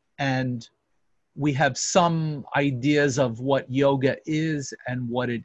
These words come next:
isn't. And I was wondering if you could address yoga as being an important part of this, and then what aspect of yoga specifically is most connected to Thai massage.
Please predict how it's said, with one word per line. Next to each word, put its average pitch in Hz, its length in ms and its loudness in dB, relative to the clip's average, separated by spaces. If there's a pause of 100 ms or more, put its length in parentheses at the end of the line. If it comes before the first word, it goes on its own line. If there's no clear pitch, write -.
isn't. 131 540 -6 (760)
And 143 180 0
I 131 80 2
was 135 220 -4
wondering 147 300 -4
if 131 120 -8
you 156 140 -4
could 139 180 -2
address 131 720 0 (180)
yoga 131 760 0 (680)
as 131 360 0 (220)
being 139 340 -2
an 127 120 -4
important 135 600 0
part 165 460 0
of 165 160 -2
this, 180 280 -2 (100)
and 139 140 -2
then 135 340 -2
what 151 320 2
aspect 139 640 -2
of 120 220 -4
yoga 113 540 0 (380)
specifically 120 1080 0 (540)
is 127 280 2 (160)
most 135 520 0
connected 120 580 -4
to 104 220 -4
Thai 107 260 -6
massage. 95 560 -6